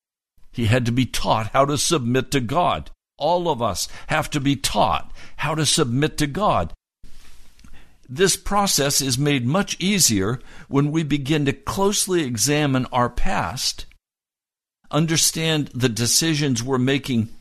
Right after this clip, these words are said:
today, and then look to the future. This is how I'm going to walk,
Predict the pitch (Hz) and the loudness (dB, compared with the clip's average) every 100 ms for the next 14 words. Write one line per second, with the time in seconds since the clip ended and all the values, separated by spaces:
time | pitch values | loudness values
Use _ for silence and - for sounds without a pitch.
0 | - - - _ - 117 160 156 92 - | -20 -20 -20 _ -4 0 0 2 0 -2
1 | - - - - - _ _ _ _ _ | -10 -20 -20 -20 -20 _ _ _ _ _
2 | _ - 131 139 151 143 - 127 165 180 | _ -4 0 2 2 2 0 0 0 0
3 | - - - 123 123 190 220 - 127 127 | -6 2 4 4 2 0 0 2 2 0
4 | - - 107 127 190 202 180 - 110 117 | -4 -14 -6 -2 0 0 0 0 0 0
5 | 139 139 143 147 135 139 151 123 82 - | 0 0 2 2 2 2 2 2 -2 -10